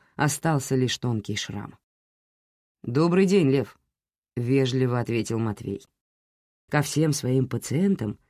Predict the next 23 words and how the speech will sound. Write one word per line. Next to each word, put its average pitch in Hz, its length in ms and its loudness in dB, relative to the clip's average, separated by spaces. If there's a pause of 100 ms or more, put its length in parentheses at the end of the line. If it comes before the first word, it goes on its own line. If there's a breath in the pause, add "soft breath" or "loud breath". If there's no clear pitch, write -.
(160)
он 139 180 2
обращался 127 640 -2
по 131 100 -4
имени 123 420 2
и 190 160 0
отчеству, - 680 -6 (400)
но 196 320 6
этот 208 320 -2
сам 156 400 -2
настоял 143 600 0 (100)
на 196 200 6
менее 120 460 2
формальном 117 680 0
общении. - 640 -8 (1400)
«А 143 180 4
вы 196 200 4
все 190 180 0
такой 196 360 4
же 180 140 2
серьезный, 196 680 2
как 139 220 -2
я 143 80 2
запомнил». 147 680 0